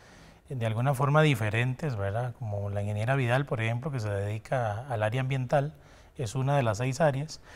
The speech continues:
Son complementarias, eso sí. Una de esas áreas es el área de ingeniería geotécnica, que tiene que ver con los materiales geológicos, eh, suelos y rocas, pero utilizados como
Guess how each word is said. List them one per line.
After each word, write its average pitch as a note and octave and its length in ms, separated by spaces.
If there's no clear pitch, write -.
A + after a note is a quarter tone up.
Son C#3+ 240
complementarias, D3+ 880
eso B2 220
sí. E3+ 180
Una D#3+ 320
de E3 120
esas E3 240
áreas D#3+ 360
es C3 120
el C3+ 100
área C3+ 160
de D3 60
ingeniería A#2 360
geotécnica, C#3 680
que A#2+ 160
tiene A#2+ 260
que C3+ 140
ver B2 320
con C3 420
los A#2+ 180
materiales A#2+ 560
geológicos, D#3 880
eh, A2 300
suelos C#3+ 400
y D#3 80
rocas, C#3 560
pero C#3 280
utilizados B2 840
como C#3 600